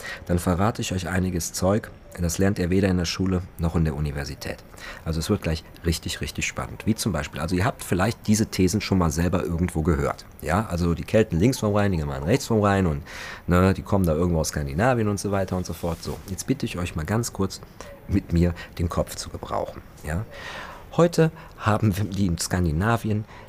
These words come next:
elektrisches Licht, eine Fußbodenheizung und Wasser aus der Wand.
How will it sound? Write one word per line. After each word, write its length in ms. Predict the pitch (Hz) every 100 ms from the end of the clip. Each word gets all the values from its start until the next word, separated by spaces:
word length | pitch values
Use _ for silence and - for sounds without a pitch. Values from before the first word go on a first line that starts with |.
| - - -
elektrisches 640 | 95 113 - 85 78 -
Licht, 420 | 80 107 - - - - -
eine 120 | 95
Fußbodenheizung 1200 | - 101 104 - 127 147 147 - 165 - 160 151 - -
und 220 | 104 -
Wasser 300 | 104 - 113
aus 200 | 92 -
der 160 | 85 73
Wand. 340 | 67 -